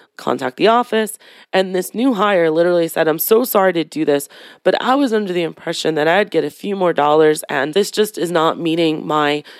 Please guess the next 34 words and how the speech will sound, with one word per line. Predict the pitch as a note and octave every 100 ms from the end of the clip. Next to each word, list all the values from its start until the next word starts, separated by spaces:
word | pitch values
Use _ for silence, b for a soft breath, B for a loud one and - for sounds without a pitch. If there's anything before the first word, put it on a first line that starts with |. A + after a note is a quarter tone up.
| B
income | F#3 F3+ F3+ D#3+ D3+
goals | D3+ C#3+ D3 - B B -
for | F3 D#3 -
while | E3+ E3 D#3
I'm | D3 C#3
in | C3+ C3
school. | - - B2 - -
So | - D3+ D3+ -
I | F3+
can | A3 F3+
help | E3 F3
you | F#3
out | D#3+ -
this | E3+ D#3+
week, | D3+ D#3+ -
but | D#3+ -
after | D#3+ D3+ E3
this | C#3+ -
week, | C#3+ -
I | C#3+
can't | - D3
work | - -
for | -
you | C3+
anymore." | C#3 B2+ B2 - b b b -
And | B3
that | -
was | F3
on | F#3
her | D#3+
first | D#3 C#3+ -
day. | C3+ - _ _ _ _ _ _ _
So | -
yeah, | C4 D4